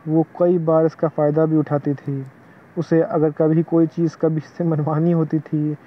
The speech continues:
तो जल्दी से अपनी आंखों से नकली आंसू नहीं ले आती थी, जिससे कबीर जल्दी उसकी बात मान जाता था। कबीर को ये बात पता होती थी कि ये सब श्रेया का नाटक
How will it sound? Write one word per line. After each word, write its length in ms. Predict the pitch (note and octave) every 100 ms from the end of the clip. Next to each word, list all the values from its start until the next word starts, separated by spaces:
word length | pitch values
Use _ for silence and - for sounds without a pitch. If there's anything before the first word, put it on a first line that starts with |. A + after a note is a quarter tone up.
| - -
तो 60 | E3
जल्दी 320 | D#3 E3 E3+
से 140 | D#3 E3+
अपनी 240 | D#3 D#3
आंखों 360 | D3 D3 D#3+ D#3
से 140 | D#3+
नकली 400 | D3+ D3 E3 E3
आंसू 240 | D#3+ -
नहीं 160 | D#3+ D#3+
ले 160 | D#3+ D3+
आती 240 | C#3 D3
थी, 220 | - C#3 C#3 - - -
जिससे 240 | D#3+ -
कबीर 440 | D3+ D#3 D3+ D#3 D#3+ G3 F#3+
जल्दी 240 | E3 F3 F#3
उसकी 280 | E3+ - D#3
बात 340 | D3 D3+ E3
मान 280 | D3+ D3+ D3
जाता 240 | C#3 C#3
था। 320 | C3+ C3+ C3+ B2 - -
कबीर 320 | D#3+ D3+ D3+ D3
को 320 | - D3 C#3+ - - D3+
ये 180 | E3 E3
बात 260 | D3 D3 -
पता 180 | D#3+ -
होती 300 | F3 D#3+ D#3+
थी 200 | D#3 D#3+
कि 180 | - D#3
ये 60 | D3+
सब 180 | E3
श्रेया 300 | - - D3+
का 100 | D3
नाटक 300 | C#3+ C3 E3+